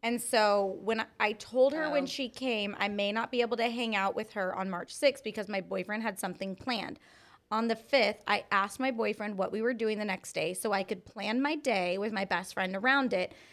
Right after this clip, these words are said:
Speaker 1: He wouldn't tell me anything and just said something along the lines of, "You have a choice to make."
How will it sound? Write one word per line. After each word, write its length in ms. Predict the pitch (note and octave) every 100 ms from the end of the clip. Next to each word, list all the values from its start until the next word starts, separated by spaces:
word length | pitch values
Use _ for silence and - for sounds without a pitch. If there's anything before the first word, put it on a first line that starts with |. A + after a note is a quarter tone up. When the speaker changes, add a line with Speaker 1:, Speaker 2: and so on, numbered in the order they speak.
| -
Speaker 1:
He 160 | - C4
wouldn't 340 | G#3+ A#3 C4+
tell 200 | D4+ C#4+
me 140 | C#4+ C#4+
anything 560 | A3+ A3+ A3+ F#3+ G3
and 140 | - G#3+
just 300 | G#3+ A3+ -
said 280 | G#3+ G3 F#3+
something 440 | - F#3+ - B3
along 260 | A#3 G#3+ A3
the 80 | G#3
lines 360 | F#3+ F#3 F#3+
of, 240 | F#3 F#3+ E3+
"You 160 | G3 F#3+
have 140 | G#3
a 40 | G#3
choice 400 | - G#3 F#3 -
to 120 | F3+
make." 340 | - - -